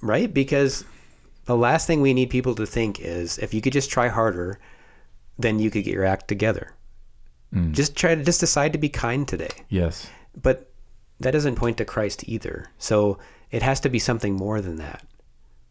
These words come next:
Speaker 1: It's more radical than just politeness.
Speaker 2: Yeah. Yeah. Can you imagine what it would be like if instead of being judgmental towards someone who is reacting harshly, to actually be able to empathize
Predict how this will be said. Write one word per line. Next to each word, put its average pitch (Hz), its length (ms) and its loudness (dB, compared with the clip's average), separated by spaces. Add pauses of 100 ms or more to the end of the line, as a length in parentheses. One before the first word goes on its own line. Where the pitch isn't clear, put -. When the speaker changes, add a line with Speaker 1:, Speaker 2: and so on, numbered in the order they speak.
(340)
Speaker 1:
It's - 160 -2
more 120 140 4
radical 113 520 2
than 90 180 -4
just 90 260 -6 (200)
politeness. - 640 -6 (120)
Speaker 2:
Yeah. 82 320 -2 (640)
Yeah. 120 160 2
Can 127 180 0
you 160 60 0
imagine 123 340 2
what 131 100 2
it 120 60 2
would 90 120 -2
be 90 140 2
like 98 280 2
if 92 140 -4
instead 90 380 -2
of 92 140 -2
being 87 460 0 (120)
judgmental 87 680 0
towards 87 280 -4
someone 90 420 0
who 85 340 -2
is 82 200 -4
reacting 85 520 -2
harshly, 85 600 -4 (120)
to 90 200 -4
actually 85 340 -4
be 87 100 -4
able 82 120 -2
to 80 60 -6
empathize 90 800 -4